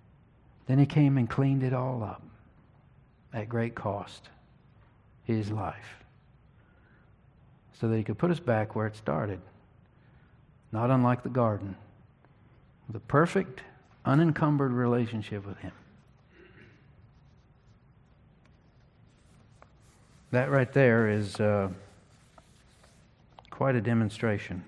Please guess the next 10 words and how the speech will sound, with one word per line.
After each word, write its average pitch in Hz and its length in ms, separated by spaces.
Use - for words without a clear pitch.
And 113 160
the 107 60
demonstration 120 640
is 104 140
left 123 260
for 104 220
us 101 160
for - 160
an 107 100
example. 104 600